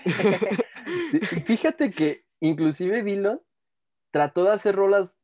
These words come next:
Speaker 1: comerciales, por ejemplo, la que hizo con Fuego, la que hizo
Speaker 2: Justo.
Speaker 1: con, este, Residente,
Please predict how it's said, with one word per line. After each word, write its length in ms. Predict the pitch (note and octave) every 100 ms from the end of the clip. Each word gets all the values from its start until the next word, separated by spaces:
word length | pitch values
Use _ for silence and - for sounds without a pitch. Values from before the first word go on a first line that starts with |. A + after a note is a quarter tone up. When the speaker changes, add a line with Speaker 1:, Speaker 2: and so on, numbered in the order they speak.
| -
Speaker 1:
comerciales, 680 | D3 C#3+ C3 C3+ C#3 D#3
por 120 | D3+ B2
ejemplo, 260 | C3 C3
la 120 | B2+ A2+
que 100 | A#2+
hizo 160 | C3+
con 240 | B2+ A2+ A2
Fuego, 680 | - B2 B2+ A#2+ A2+ A2+ _ _ _ _
la 180 | A2+ A2+
que 120 | B2+
hizo 280 | A#2 C3 A#2+
Speaker 2:
Justo. 0 |
Speaker 1:
con, 480 | A#2 A2+ G#2+ G#2 G2+
este, 720 | A#2 A2 G#2+ G#2 G2+ F#2+ -
Residente, 1300 | - A#2 A2 A2+ A#2 B2 C3+ C3+ B2 A#2 A#2 A#2 A2+